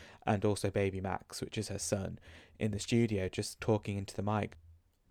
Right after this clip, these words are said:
Jordan asks Max to sing like his mommy, and he says, "Ha ha," which, it was a coincidence. Christina's known for a ha, you know, very, when, when she's singing and being very emotive. And then he very adorably says, "Mama,"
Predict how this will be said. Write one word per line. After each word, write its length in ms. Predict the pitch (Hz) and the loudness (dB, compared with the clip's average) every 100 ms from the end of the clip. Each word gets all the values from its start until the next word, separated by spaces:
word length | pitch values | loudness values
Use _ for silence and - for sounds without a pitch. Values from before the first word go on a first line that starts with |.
| - | 0
Jordan 440 | 117 110 110 101 | 4 4 4 0
asks 440 | 107 107 - - 110 | -2 -4 -6 -8 0
Max 360 | 101 - - - | 0 0 -6 -6
to 240 | - 98 | -2 -2
sing 380 | - 120 104 101 | 2 2 4 2
like 260 | 98 98 | 0 -2
his 280 | - 104 98 - | -2 -4 -6 -12
mommy, 640 | 110 107 107 104 107 104 107 - - - - - - - | -4 2 4 4 0 -2 -4 -8 -14 -14 -20 -20 -6 0
and 140 | 104 | 0
he 60 | 101 | 0
says, 240 | 101 - | -4 -4
"Ha 180 | - 147 - | -4 -4 0
ha," 220 | 151 147 - - | 2 2 -4 -4
which, 460 | - - - - - - - - - | 0 0 -2 -10 -10 -16 -20 -20 -2
it 80 | - | 4
was 120 | 131 | 6
a 40 | 127 | 8
coincidence. 460 | 131 131 - 101 | 6 6 6 2
Christina's 460 | - 107 - 110 101 | 0 -2 2 4 4
known 160 | 113 110 | 4 4
for 160 | - | 2
a 60 | 90 | 0
ha, 360 | - 110 98 - - - _ - | 2 2 2 -2 -18 -20 _ -4
you 120 | 110 | 0
know, 240 | 104 104 98 - - | 2 2 0 -6 -2
very, 240 | 107 104 | 2 4
when, 280 | 107 104 104 | 4 4 2
when 120 | 101 | -2
she's 180 | 98 104 | -2 -2
singing 340 | 110 101 95 | 0 0 0
and 180 | 95 95 | -2 -2
being 180 | 95 95 | -2 -2
very 220 | 95 95 | 0 0
emotive. 480 | 95 95 98 - 87 - - - - | 2 0 -2 -4 -6 -8 -18 -18 -4
And 200 | - 117 | 4 8
then 180 | 113 107 | 8 8
he 140 | 110 | 6
very 180 | 110 110 | 8 8
adorably 480 | 107 110 104 95 98 | 10 8 8 4 0
says, 240 | - 101 | 0 -2
"Mama," 440 | 98 98 95 95 | 0 0 0 -2